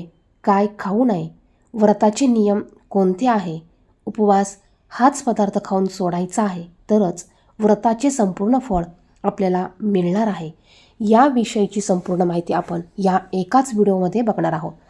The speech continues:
त्याचप्रमाणे मासिक धर्म असेल, सुतक असेल तर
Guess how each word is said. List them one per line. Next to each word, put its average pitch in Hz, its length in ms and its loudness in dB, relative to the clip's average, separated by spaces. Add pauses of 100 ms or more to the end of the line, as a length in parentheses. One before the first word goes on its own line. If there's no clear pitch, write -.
(360)
त्याचप्रमाणे 220 640 2
मासिक 190 560 -2
धर्म 196 240 0 (120)
असेल, 175 340 -4 (120)
सुतक 240 560 -2
असेल 175 320 -4 (460)
तर 202 160 4